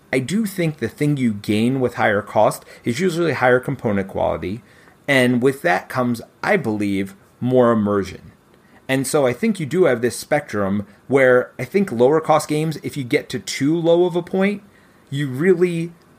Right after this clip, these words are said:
can take yourself out of the game because you're looking at pieces of paper, and it's obviously pieces of paper with low quality art and things like that. Whereas when you get to the higher end, you have these cool miniatures, and you really do kinda glob onto them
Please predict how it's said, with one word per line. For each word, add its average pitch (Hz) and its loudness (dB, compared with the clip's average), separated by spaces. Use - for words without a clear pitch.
can 135 0
take 139 0
yourself 147 0
out 135 4
of 123 0
the 113 -2
game 107 0
because 110 -2
you're 120 0
looking 117 0
at 98 -6
pieces 117 -6
of 92 -8
paper, 117 -2
and 82 -10
it's 87 -10
obviously 92 -4
pieces 92 -10
of 85 -10
paper 95 -6
with 107 0
low 107 2
quality 98 0
art 113 2
and 104 -6
things 107 -2
like 92 -4
that. 110 0
Whereas 123 4
when 127 2
you 127 0
get 131 2
to 123 -2
the 117 -2
higher 156 -2
end, 110 0
you 104 0
have 95 -4
these 95 -6
cool 156 -2
miniatures, 110 -2
and 110 -4
you 117 -2
really 151 2
do 139 -2
kinda 104 0
glob 120 2
onto 113 -2
them 165 -4